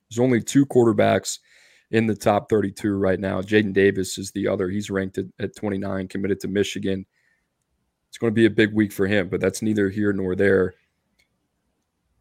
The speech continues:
You talk about that gap. I, I think it just comes down to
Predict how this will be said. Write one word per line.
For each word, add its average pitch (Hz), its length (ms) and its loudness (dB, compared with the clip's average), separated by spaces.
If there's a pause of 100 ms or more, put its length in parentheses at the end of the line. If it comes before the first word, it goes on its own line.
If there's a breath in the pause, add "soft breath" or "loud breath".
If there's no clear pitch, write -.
(120)
You 147 160 -4
talk 156 220 6
about 120 220 6
that 98 240 6
gap. 101 360 6
I, 120 160 -2 (800)
I 131 120 2
think - 180 0
it 107 40 2
just 104 220 -6
comes 110 260 -2
down 101 340 0
to 98 300 -4